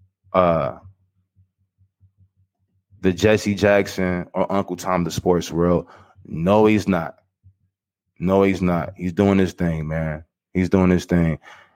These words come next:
It's so funny. A lot of the people who criticize Stephen A, and Stephen A brought this up too,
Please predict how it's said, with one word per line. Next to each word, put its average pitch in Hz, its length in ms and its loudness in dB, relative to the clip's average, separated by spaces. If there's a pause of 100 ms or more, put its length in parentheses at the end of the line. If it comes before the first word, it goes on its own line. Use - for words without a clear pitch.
(320)
It's 101 180 0
so 101 160 4
funny. 110 380 2
A 87 100 2
lot 107 300 4
of 117 60 2
the 120 80 0
people 117 420 2
who 110 100 0
criticize 117 680 2
Stephen 110 360 0
A, 113 160 2
and 92 80 -4
Stephen 123 320 -4
A 127 80 0
brought 120 240 0
this 117 180 -6
up 110 180 -2
too, 95 380 0